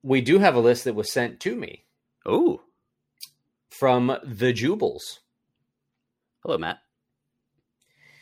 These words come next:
Speaker 1: His list is as follows.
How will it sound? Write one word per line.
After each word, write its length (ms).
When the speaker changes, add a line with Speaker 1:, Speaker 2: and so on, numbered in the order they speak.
Speaker 1:
His 260
list 460
is 180
as 200
follows. 680